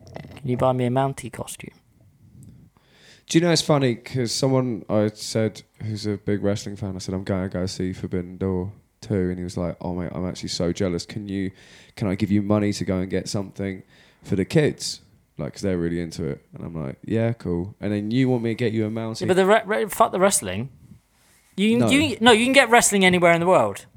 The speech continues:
Speaker 2: Not
Speaker 1: Mount-,
Speaker 2: this, not
Speaker 1: but,
Speaker 2: this
Speaker 1: no,
Speaker 2: wrestling.
Speaker 1: but you can get wrestling anywhere in the world. You, Mounties are Canadian. They're a
Speaker 2: You telling me you
Speaker 1: Canada
Speaker 2: can't
Speaker 1: thing.
Speaker 2: get a Mountie costume here?
Speaker 1: Not, not, not a good one.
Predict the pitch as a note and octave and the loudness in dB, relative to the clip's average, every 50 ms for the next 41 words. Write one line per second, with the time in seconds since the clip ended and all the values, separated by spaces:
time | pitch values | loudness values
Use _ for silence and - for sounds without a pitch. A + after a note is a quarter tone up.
0 | - _ _ - - _ - A2+ A2+ A#2+ C3 A#2 C#3 D3+ F3 F#3+ G3 E3+ - - | -20 _ _ -20 -20 _ -14 -6 0 2 4 4 6 6 6 6 6 4 0 -4
1 | - - - - C3 E3+ F#3 G3+ G#3 G#3+ G#3 F#3+ G3 F3+ E3+ D#3+ G3+ E3+ F3+ F3 | -6 -8 -8 -2 0 0 2 2 2 4 6 8 8 8 8 8 6 6 4 4
2 | E3 E3+ D3+ - F#3+ F#3 F#3+ F3+ E3 E3 - - D#3+ D3+ C#3+ C#3 C3+ C#3 C#3 C#3 | -2 -4 -2 0 2 4 6 6 6 4 2 2 2 0 2 2 2 2 4 4
3 | C#3+ C3 A2+ G2+ B2+ A#2+ - - - F3+ D3 C#3+ E3+ E3+ F3 E3 - C#3+ C3+ C3 | 4 4 4 2 -4 -14 -14 -14 -8 -2 4 6 6 6 6 4 0 -2 -2 -2
4 | B2 - A#2+ B2+ A#2+ - - A2+ A#2+ B2 A#2+ G2+ G2 F#2+ A#2 A2+ - - - - | -2 0 0 0 0 0 0 0 2 2 2 0 -2 -6 -8 -10 -14 -18 -20 -20
5 | _ - _ _ _ _ - - B2 A2+ A2 - _ - A#2+ - D3 C3+ C3+ - | _ -20 _ _ _ _ -4 0 0 0 0 0 _ -6 -2 2 2 4 4 4
6 | C3+ B2 C3 - C#3 B2 A#2+ A#2 A#2+ A#2+ A2+ G#2+ G2+ G2 G2+ G2+ G#2+ A#2 A2+ G#2+ | 2 0 0 0 2 2 2 2 2 2 4 4 2 2 0 0 0 -2 -2 -2
7 | G#2+ - G2+ - G#2+ F#2 F2+ - F#2 F#2 G2 F#2 F2+ G#2 - - - _ _ _ | -2 -4 -4 -2 0 0 0 -2 -4 -6 -6 -6 -8 -10 -12 -18 -20 _ _ _
8 | _ _ _ _ _ _ _ _ _ _ _ _ _ - - - - - _ _ | _ _ _ _ _ _ _ _ _ _ _ _ _ -16 -14 -14 -14 -16 _ _
9 | - - - F#3 _ _ - G#2+ - - G2 - - G2+ - G#2 | -16 -16 -16 -16 _ _ -20 -20 -20 -18 -18 -16 -16 -16 -16 -18